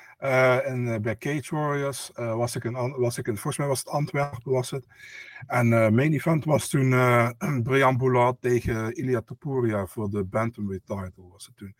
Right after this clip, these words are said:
En Topuria miste zijn gewicht, dag van tevoren. Bantamweight is het nu ook op featherweight. Ehm,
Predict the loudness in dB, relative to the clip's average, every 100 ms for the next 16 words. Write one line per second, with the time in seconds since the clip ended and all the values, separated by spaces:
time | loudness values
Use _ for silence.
0 | -20 -20 -20 -20 _ _ -4 -2 0 0
1 | 2 6 8 8 4 2 -2 -4 -2 2
2 | 2 2 -6 0 0 0 -6 -4 0 2
3 | 2 0 0 0 0 -2 -2 -2 -6 -6
4 | -4 -4 -6 -4 -4 -2 -6 -8 _ -20
5 | -20 -20 -20 0 4 6 6 6 4